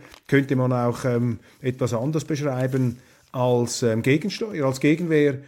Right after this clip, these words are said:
der Bevölkerung und eben nicht extremistisch, sondern demokratisch. Denn sowohl die Parteien in Frankreich, auch in Deutschland, wir wissen, von wem die Rede ist, das sind parlamentarische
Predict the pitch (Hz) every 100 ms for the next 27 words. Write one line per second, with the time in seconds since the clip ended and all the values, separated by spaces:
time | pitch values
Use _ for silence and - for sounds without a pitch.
0 | _ - 139 135 131 135 131 143 175 190
1 | 185 165 139 139 127 170 175 - 185 -
2 | 185 196 254 - 139 - 147 131 127 117
3 | - _ 165 147 131 139 139 202 - 220
4 | - - - - - 147 147 - 160 151
5 | 147 139 131 135 127 131 120 160 143 127
6 | 127 110 175 - 160 151 147 123 123 127
7 | 107 113 151 151 143 139 131 - 117 113
8 | 127 131 120 117 120 113 - - _ 120
9 | 107 135 170 160 151 147 131 131 - -
10 | 135 123 120 117 104 120 143 - 139